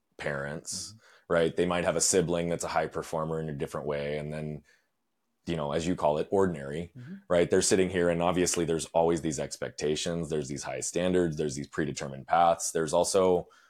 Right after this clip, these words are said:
Speaker 1: right, comparison.
Speaker 2: Yep.
Speaker 1: There's comparison that takes place. And so you obviously learned by doing in lots of cases, but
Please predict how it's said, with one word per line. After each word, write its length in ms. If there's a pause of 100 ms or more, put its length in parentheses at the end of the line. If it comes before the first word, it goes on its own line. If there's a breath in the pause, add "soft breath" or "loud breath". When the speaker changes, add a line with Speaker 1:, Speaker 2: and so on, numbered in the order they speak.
(220 soft breath)
Speaker 1:
right, 300 (240)
comparison. 640 (380)
Speaker 2:
Yep. 140
Speaker 1:
There's 180
comparison 460
that 100
takes 200
place. 400
And 120
so 440 (840)
you 200
obviously 800 (180)
learned 480
by 180
doing 480
in 140
lots 240
of 100
cases, 500
but 360